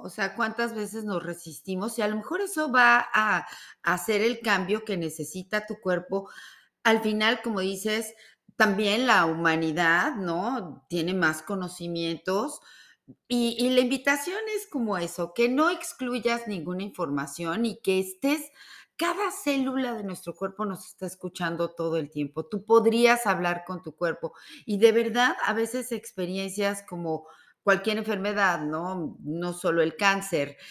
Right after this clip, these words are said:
es cuando otra vez te mantienes bien presente con tu cuerpo así de, este, de qué estás sintiendo, qué te cae bien, qué te cae mal.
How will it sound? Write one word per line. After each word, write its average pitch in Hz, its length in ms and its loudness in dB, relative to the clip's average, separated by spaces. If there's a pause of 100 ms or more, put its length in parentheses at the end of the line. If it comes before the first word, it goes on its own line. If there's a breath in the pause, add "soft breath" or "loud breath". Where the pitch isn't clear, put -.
(180 loud breath)
es 196 320 0 (220)
cuando 190 420 4
otra 262 360 2
vez 359 220 0
te 320 80 0
mantienes 220 640 2
bien 233 280 -2
presente 240 600 0
con 185 180 -4
tu 165 140 -10
cuerpo 185 240 -6
así 214 300 -4
de, 208 360 -2 (440 loud breath)
este, 165 760 -2
de 170 180 -2
qué 190 100 -2
estás 196 280 -4
sintiendo, 190 880 0
qué 196 100 -2
te - 160 -8
cae 175 180 0
bien, 190 380 -4
qué 196 100 -4
te 190 160 -8
cae 185 180 -2
mal. 202 340 0